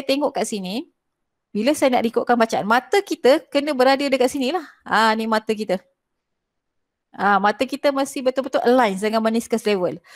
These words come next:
So, kalau tengok kat sini, dua puluh point satu kosong, dua puluh point dua kosong, tiga kosong, bacaan yang saya dapat adalah dua puluh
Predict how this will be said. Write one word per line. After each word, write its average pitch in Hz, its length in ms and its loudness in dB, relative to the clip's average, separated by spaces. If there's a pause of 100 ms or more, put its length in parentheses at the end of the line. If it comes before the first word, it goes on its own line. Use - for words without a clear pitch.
(240)
So, 349 240 0
kalau 277 160 2
tengok 294 320 -2
kat 247 80 0
sini, 269 240 -6
dua 226 160 -2
puluh 254 160 -4
point 233 160 -6
satu 240 240 -6
kosong, 262 480 -4
dua 226 160 -4
puluh 240 240 -6
point 226 160 -4
dua 214 320 -4
kosong, 269 640 -2
tiga 220 240 -4
kosong, 220 560 -6
bacaan 302 480 0
yang - 0 -
saya 285 240 -2
dapat - 160 0
adalah 254 240 2
dua 269 320 2
puluh 277 640 0